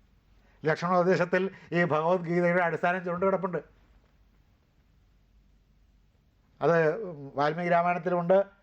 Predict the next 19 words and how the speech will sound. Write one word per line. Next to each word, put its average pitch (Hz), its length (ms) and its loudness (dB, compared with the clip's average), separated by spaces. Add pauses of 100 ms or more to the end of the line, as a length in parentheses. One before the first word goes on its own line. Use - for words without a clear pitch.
(260)
അധ്യാത്മ 160 400 0
രാമായണത്തിലുണ്ട്, 175 680 0 (440)
സംസ്കൃതത്തിലെ 165 600 0
അധ്യാത്മ 175 260 -2 (100)
രാമായണത്തിലുണ്ട്. 170 580 0 (320)
അത് 147 160 2
എഴുത്തച്ഛൻ 165 360 0 (100)
വിവർത്തനം, 165 400 -4
മനോഹരമായി 175 500 0 (260)
വിവർത്തനം 165 440 0
ചെയ്ത് 170 180 -4
ചേർത്ത്, 170 260 0 (120)
ചേർത്തിട്ടുണ്ട്. 170 480 -2 (2250)
എന്നാൽ 170 220 2
അതിൽ 175 160 -4
നിന്ന് 180 220 -4
കിട്ടുകയില്ല. 170 340 0 (1600)
ഈ 185 80 2 (100)
ലക്ഷണോപദേശം 151 680 0